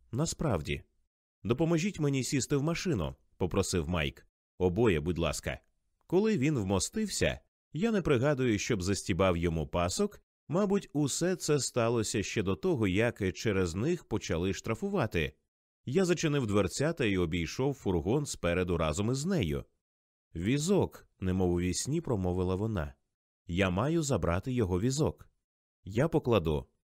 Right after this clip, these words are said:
Сідай за кермо і приготуйся вести машину. Подихай глибоко». Вона дозволила допомогти їй всістися. Я притримав її за лікоть. Вище ліктя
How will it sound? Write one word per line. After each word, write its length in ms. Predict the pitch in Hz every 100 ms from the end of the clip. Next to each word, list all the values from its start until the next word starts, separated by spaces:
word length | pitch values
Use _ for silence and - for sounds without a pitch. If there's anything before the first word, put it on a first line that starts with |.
| _ -
Сідай 380 | - 107 107
за 120 | 92 92
кермо 360 | 90 95 190
і 60 | 175
приготуйся 640 | 110 95 90 160 196 127
вести 320 | 87 85 -
машину. 560 | 147 180 - 85 78 71 _ _
Подихай 480 | 95 80 92 - 160
глибоко». 640 | 139 92 80 82 85 80 - _ _ _ _ _ -
Вона 300 | 101 170 196
дозволила 560 | 151 110 156 165 147
допомогти 580 | 117 110 104 95 - 143
їй 240 | 127 98
всістися. 760 | 95 - 147 - 85 - 73 64 _ _ -
Я 280 | 90 170 196
притримав 540 | 131 110 147 147 98
її 320 | 90 87 98
за 160 | 92 131
лікоть. 480 | 180 - 78 - - _ _ _ _ _
Вище 460 | 82 104 113 - 87
ліктя 560 | 85 156 - 170 156